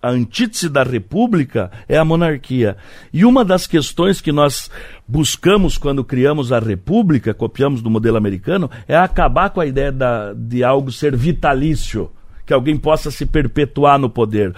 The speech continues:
Ou seja, o bastão do poder precisa, de tempos em tempos, alterar. Então isso deveria valer para senadores e deputados. Por exemplo, senadores, uma única possibilidade de reeleição,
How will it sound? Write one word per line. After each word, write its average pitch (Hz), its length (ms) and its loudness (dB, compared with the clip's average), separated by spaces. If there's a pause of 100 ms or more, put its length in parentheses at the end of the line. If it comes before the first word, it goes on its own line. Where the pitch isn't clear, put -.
(120)
Ou 110 80 -4
seja, 139 240 0
o 156 60 4
bastão 147 540 2
do 185 80 0
poder 175 260 2
precisa, 226 480 -2
de 156 120 -2
tempos 156 360 -2
em 160 80 0
tempos, 214 420 2 (460)
alterar. 147 720 4 (260)
Então 262 360 4
isso 254 240 0
deveria 240 560 -2
valer 123 440 0 (680)
para 156 300 4
senadores 147 720 2
e 147 60 -6
deputados. 127 600 -4
Por 180 160 -2
exemplo, 156 480 2 (240)
senadores, 196 800 2 (100)
uma 254 260 4
única 226 500 6
possibilidade 120 840 2
de 110 140 -4
reeleição, 101 720 -2